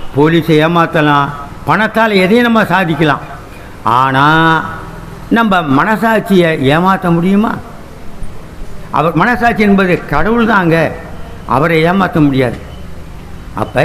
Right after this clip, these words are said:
இதுல நம்ம நல்லா கவனம், நம்ம எந்த செயல் செஞ்சாலும்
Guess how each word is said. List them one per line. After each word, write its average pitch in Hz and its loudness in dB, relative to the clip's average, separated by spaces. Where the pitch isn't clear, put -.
இதுல 156 4
நம்ம 139 2
நல்லா 165 2
கவனம், 139 -2
நம்ம 226 2
எந்த 247 6
செயல் 226 2
செஞ்சாலும் 185 4